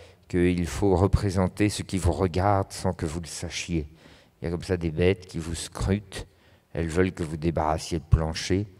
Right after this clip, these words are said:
elles veulent que vous dégagiez la place, mais elles sont là, elles vous regardent. Et c'est pas du tout angoissant de se savoir scruter. C'est au contraire quelque chose qui est très enrichissant. Vous vous dites que vous n'êtes pas seul et que vous n'êtes pas non plus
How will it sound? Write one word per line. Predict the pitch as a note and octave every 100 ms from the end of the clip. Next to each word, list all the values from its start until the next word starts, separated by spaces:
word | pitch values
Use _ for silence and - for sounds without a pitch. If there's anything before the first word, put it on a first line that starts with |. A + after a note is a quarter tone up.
| _ _ - -
elles | E2
veulent | D#2 F2+
que | E2
vous | D#2+ D#2
dégagiez | D#2 D#2+ E2 D#2+ D2 D#2+
la | D2+
place, | D2+ F2+ F#2+ G#2 - - _ - _ -
mais | F2+
elles | F2+
sont | E2+ - E2+
là, | F#2 A2 A2 - -
elles | - E2
vous | E2
regardent. | D#2+ F2 F2 E2 D2+ - - -
Et |
c'est | - -
pas | D#3+
du | D#3
tout | D3 C#3
angoissant | A2 G#2 A2+ A2 -
de | G#3+
se | -
savoir | G2+ G2+ F2+ F#2
scruter. | - - - G#2+ - G#2 F#2 - - - _ _ _
C'est | - F#2
au |
contraire | F#2+ F#2+ B2 G#2
quelque | G2 F2+
chose | E2+ B2+ -
qui | E2+
est | D2
très | - G#2+
enrichissant. | G2 F2+ - E2+ - C3+ - - - _ _
Vous | F2 F2+
vous | F2+
dites | G#2 G2+
que | E2
vous | F2
n'êtes | F2 E2+
pas | D2
seul | - F2 F2+ A#2+ C#3+ - - - _
et | F2
que | G2
vous | F#2+
n'êtes | F#2+ F2+ -
pas | G2+
non | G2 F#2
plus | - - G2+ C#3